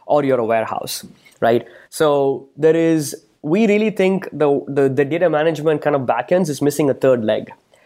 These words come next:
You know, there is an increasing number of operational applications that you wanna build that needs to work with real-time data.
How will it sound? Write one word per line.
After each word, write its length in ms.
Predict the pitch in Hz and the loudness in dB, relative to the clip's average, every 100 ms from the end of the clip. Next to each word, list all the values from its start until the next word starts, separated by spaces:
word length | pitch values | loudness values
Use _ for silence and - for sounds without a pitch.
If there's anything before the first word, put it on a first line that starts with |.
| - - | -20 -6
You 80 | 135 | 0
know, 340 | 123 120 - _ | 2 0 -4 _
there 160 | 135 143 | -2 0
is 80 | 143 | 2
an 180 | 135 131 | 0 0
increasing 460 | 160 165 190 180 165 | -4 0 0 2 0
number 220 | 156 151 | 0 0
of 100 | 139 | 0
operational 600 | 139 139 135 127 139 175 | -2 -2 -2 -2 0 0
applications 640 | 175 180 175 170 180 165 160 | 0 0 -2 -2 0 -2 0
that 140 | 139 | -2
you 100 | 135 | 0
wanna 180 | 143 143 | 0 0
build 380 | 135 135 175 190 196 _ - - - - | 0 2 2 0 -6 _ -20 -20 -6 -2
that 340 | 131 120 113 | 0 -2 -2
needs 320 | 135 175 160 | 0 0 0
to 100 | 160 | -2
work 280 | 127 143 147 | 0 0 0
with 120 | 135 | -4
real-time 420 | 131 139 143 139 127 | 0 0 2 0 -2
data. 500 | 123 139 175 208 | -2 0 0 -2